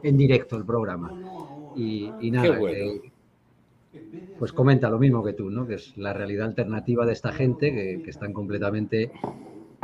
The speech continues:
Speaker 1: enloquecidos, ¿no?
Speaker 2: Viv-,
Speaker 1: Pero bueno.
Speaker 2: viven en un universo paralelo.
Speaker 1: Totalmente, no, no, es que
Speaker 2: Viven
Speaker 1: ahora
Speaker 2: en un
Speaker 1: se, se
Speaker 2: universo
Speaker 1: ap-, se
Speaker 2: paralelo.
Speaker 1: aprueba en, en los congresos, en los organismos internacionales, se habla, se hablan cosas que,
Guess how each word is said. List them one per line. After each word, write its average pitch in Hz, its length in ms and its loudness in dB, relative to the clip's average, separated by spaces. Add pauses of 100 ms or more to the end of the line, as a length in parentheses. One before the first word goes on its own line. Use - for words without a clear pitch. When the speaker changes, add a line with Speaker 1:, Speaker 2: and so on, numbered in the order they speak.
(360)
Speaker 1:
enloquecidos, 127 800 4
¿no? 147 180 -4
Speaker 2:
Viv-, 226 380 6
Speaker 1:
Pero 107 160 -6
bueno. 139 280 6
Speaker 2:
viven 262 320 6
en 160 160 10
un 165 120 10
universo 120 680 6
paralelo. 87 640 -2 (460)
Speaker 1:
Totalmente, 165 600 0
no, 151 120 0
no, 156 120 2
es 143 60 -2
que 131 60 2
Speaker 2:
Viven 190 160 6
Speaker 1:
ahora - 40 4
Speaker 2:
en 113 60 2
un 117 60 0
Speaker 1:
se, 117 40 4
se 113 60 2
Speaker 2:
universo 101 320 0
Speaker 1:
ap-, 101 120 -8
se 85 60 -2
Speaker 2:
paralelo. 131 240 4
Speaker 1:
aprueba 170 320 6
en, 151 400 0 (240)
en 131 120 0
los 127 160 0
congresos, 165 800 2 (400)
en 127 140 -4
los 123 180 0
organismos 135 500 2
internacionales, 139 720 4
se 143 120 -2
habla, 156 380 2
se - 160 -4
hablan 156 320 2
cosas 160 360 -2
que, 131 360 -4